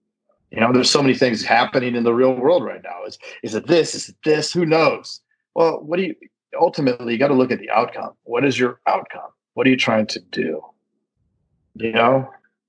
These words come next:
Like the, the people call, the, the, the clients call, they complain about something. And it's like, you don't need to get in this pissing match about the how.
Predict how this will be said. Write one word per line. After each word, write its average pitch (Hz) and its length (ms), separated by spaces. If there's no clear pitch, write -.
Like 123 140
the, 131 280
the - 260
people 147 240
call, 123 260
the, 107 200
the, 117 100
the 104 420
clients 120 360
call, 101 300
they 90 80
complain 113 360
about 98 220
something. - 340
And 117 100
it's 113 120
like, 123 160
you 123 80
don't 175 240
need 151 140
to 117 80
get 135 180
in 120 120
this 95 180
pissing 139 420
match 104 280
about 117 280
the 110 80
how. 107 520